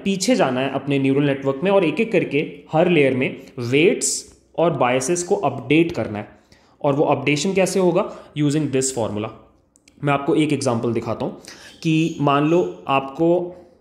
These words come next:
एल में, एल को मिनिमाइज करने के लिए ओ टू वन को चेंज करना था। ओ टू वन इन पांच चीज़ों पे डिपेंड कर रहा है, तो आप सबसे पहले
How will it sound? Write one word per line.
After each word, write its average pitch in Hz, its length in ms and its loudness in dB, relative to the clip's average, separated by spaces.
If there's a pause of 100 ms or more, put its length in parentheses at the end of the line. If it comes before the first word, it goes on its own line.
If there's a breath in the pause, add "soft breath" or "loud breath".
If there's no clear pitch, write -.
(1400 soft breath)
एल 175 200 6
में, 202 500 -2
एल 175 220 4
को 208 60 6
मिनिमाइज 175 400 2
करने 180 240 -2
के 185 100 -4
लिए 190 220 0
ओ 160 160 4
टू 180 120 2
वन 170 140 0 (100)
को 185 500 -4
चेंज 180 220 2
करना 190 260 0
था। 202 120 -4 (500 loud breath)
ओ 190 100 8 (100)
टू 226 160 0
वन 202 220 0 (560)
इन 185 120 2 (100)
पांच 165 260 0
चीज़ों 180 200 2
पे 180 120 0
डिपेंड 170 300 0
कर 170 120 4
रहा 175 100 2
है, - 320 -10 (300 soft breath)
तो 165 60 2
आप 160 140 2
सबसे 180 240 0
पहले 202 260 2